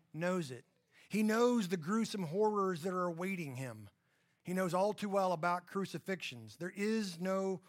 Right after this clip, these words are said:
resistance. The only question he's asking at this point as he sits rotting in a cell is,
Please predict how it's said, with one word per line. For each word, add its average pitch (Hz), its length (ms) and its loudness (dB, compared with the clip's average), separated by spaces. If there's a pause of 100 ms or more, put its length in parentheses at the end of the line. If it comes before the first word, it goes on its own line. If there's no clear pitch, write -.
(160)
resistance. 147 580 -8
The 151 160 -16 (100)
only 226 420 -2
question 214 480 -6
he's 175 180 -4
asking 185 420 -2
at 139 80 -8
this 196 140 -6
point 214 280 -8 (180)
as 165 140 -4
he 165 120 -4
sits 214 420 -2
rotting 190 400 0
in 180 80 -2
a 147 40 -4
cell 202 380 0
is, 202 400 -2